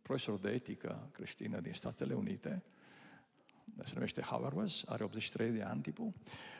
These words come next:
În două mii unu a fost declarat teologul numărul unu al Americii. Tipul ăsta face următoarea mențiune legată de căsătorie. Zice în felul următor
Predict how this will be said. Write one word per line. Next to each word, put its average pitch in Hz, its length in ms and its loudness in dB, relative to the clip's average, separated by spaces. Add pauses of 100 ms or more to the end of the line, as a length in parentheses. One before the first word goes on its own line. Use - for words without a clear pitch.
În 123 160 6
două 127 140 8
mii 123 120 8
unu 123 100 10
a 120 40 8
fost 123 220 2
declarat 117 580 4
teologul 113 320 4
numărul 113 260 6
unu 101 120 6
al 98 80 4
Americii. 101 540 0
Tipul - 240 2
ăsta 165 160 2
face 156 200 2
următoarea 107 340 4
mențiune 104 380 2
legată 107 280 4
de 104 100 2
căsătorie. - 680 -2
Zice 107 140 2
în 180 60 6
felul 156 160 6
următor - 520 0